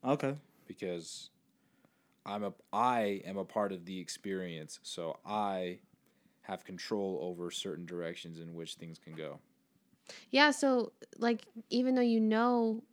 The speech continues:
Speaker 3: what you know now, if you went back and met them again, you, it would end up differently. The stuff that happened before wouldn't happen the same again because you're trying to be different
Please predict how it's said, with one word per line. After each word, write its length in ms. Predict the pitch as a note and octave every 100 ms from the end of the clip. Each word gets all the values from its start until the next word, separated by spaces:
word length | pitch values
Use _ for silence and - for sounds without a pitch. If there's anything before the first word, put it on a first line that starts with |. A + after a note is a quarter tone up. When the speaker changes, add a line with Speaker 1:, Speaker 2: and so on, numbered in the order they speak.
| _ _
Speaker 3:
what 320 | - A3+ G#3 A3+
you 80 |
know 160 | G#3+ G3+
now, 500 | G3+ F#3+ F#3 F#3+ G3+ - _ _ -
if 100 | G3+
you 140 | G#3+
went 240 | A3 G3+ G3+
back 320 | G#3 G3+ G3+
and 120 | G#3
met 160 | G#3 G3+
them 160 | G3 G3
again, 560 | F#3+ G3+ G3+ F#3+ F#3+ - _ -
you, 160 | G3+ G3 _ _ -
it 120 | G3
would 180 | F#3+ F3+ _ _ _ _ _ -
end 200 | G3 G3
up 160 | F#3
differently. 560 | F#3+ F#3+ - - - - -
The 100 | G3
stuff 380 | - G3+ G3
that 180 | - G3
happened 560 | - F#3 F#3 G#3+ G#3+ G#3
before 420 | G3+ F#3+ G3 G3
wouldn't 280 | G3 F#3+ G3
happen 420 | F#3+ F#3+ F#3+ F#3 F#3
the 80 |
same 320 | F#3 F#3 F3+ F3+
again 480 | F3 E3+ F3 - - _ _ _ _ _
because 400 | - F#3+ F3+ F3
you're 400 | F#3 F3+ F3 E3+
trying 400 | E3+ - F3 F3
to 60 | F3
be 160 | F3+
different 480 | E3+ F3+ F#3 - -